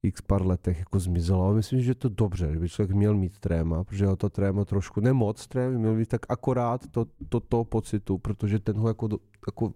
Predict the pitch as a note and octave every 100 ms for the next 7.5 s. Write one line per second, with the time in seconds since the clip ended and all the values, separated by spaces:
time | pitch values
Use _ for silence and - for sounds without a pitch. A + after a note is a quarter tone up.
0 | - G2+ G2+ - G2+ G2 - G2 A2 G#2
1 | G#2 G2+ G#2+ G#2 G#2 G#2 G2+ - G2+ G2+
2 | G#2+ G2 A2 G2+ - G#2+ - G2+ G2+ G2
3 | F#2 G#2+ G2+ - G2 G2 G#2 G2+ - G2
4 | - G2 G2 F#2+ F#2 F#2 - F#2+ - _
5 | - F#2+ F#2+ F#2 - F2+ - G2+ F#2 -
6 | - - - - - - - _ _ -
7 | A#2 A#2+ A#2+ B2